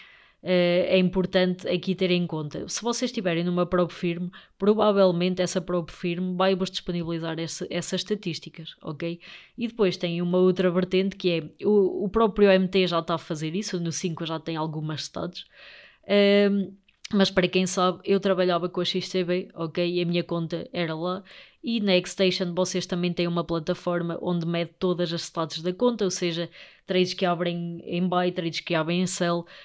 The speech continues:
percentagem de ganhos em dinheiro, percentagem de ganhos em, em, a-, aliás, peço desculpa, valor em, valor de ganhos em dinheiro ou de perdas, percentagem de ganhos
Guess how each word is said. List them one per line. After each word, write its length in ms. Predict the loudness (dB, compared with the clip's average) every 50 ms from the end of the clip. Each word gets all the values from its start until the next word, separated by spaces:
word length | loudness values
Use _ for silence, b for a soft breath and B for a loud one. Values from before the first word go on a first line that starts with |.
| B B B
percentagem 540 | -4 -2 -2 0 0 0 0 0 0 -2
de 60 | -2 0
ganhos 340 | 0 0 0 0 -2 -2
em 220 | -2 -2 -2 -2 -2
dinheiro, 440 | 0 0 2 2 2 2 2 0 -2
percentagem 540 | -4 -6 -6 -6 -4 -2 -2 -2 -2 -2
de 60 | -4 -2
ganhos 360 | -2 -2 -2 -2 -2 -2 -2
em, 240 | -2 -4 -4 -6 -6
em, 400 | -6 -4 -4 -4 -4 -4 -8 -10 -4 2
a-, 260 | 4 4 4 6 4
aliás, 400 | 4 4 4 2 2 0 -2 -6
peço 300 | -6 -6 -6 -6 -6 -10
desculpa, 440 | -12 -10 -8 -8 -8 -8 -8 -12 -16 B B B B B B B B B -6
valor 400 | 0 2 4 6 8 8 8 8
em, 300 | 8 6 6 4 2 2
valor 460 | 4 4 4 6 6 6 6 4 4
de 80 | 2
ganhos 400 | 2 2 2 2 2 0 0 0
em 120 | 0 0 0
dinheiro 500 | 0 0 2 4 4 4 4 4 2 0
ou 60 | -2
de 60 | -2
perdas, 560 | -2 0 0 2 0 0 0 -2 -2 -2 -4
percentagem 720 | -6 -8 -6 -4 -4 -2 -2 0 0 0 0 0 -2 -2 -2
de 100 | -2 0
ganhos 480 | 0 2 2 2 2 0 -2 -2 -4